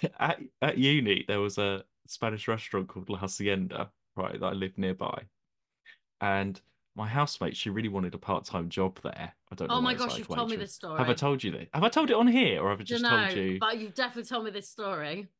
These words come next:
Speaker 1: Yeah, maybe I'm gonna tell it on here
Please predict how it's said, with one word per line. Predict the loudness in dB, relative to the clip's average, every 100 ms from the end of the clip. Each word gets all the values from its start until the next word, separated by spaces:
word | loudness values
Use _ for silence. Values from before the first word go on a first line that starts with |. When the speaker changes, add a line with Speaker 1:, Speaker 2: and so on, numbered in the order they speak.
| _ _ _ _ _ _ 0
Speaker 1:
Yeah, | 6 8 8
maybe | 6 4 4 0 -4 _ _ 0
I'm | 2
gonna | 2 2
tell | 4 4
it | 4
on | 2
here | 0 0 -2 -4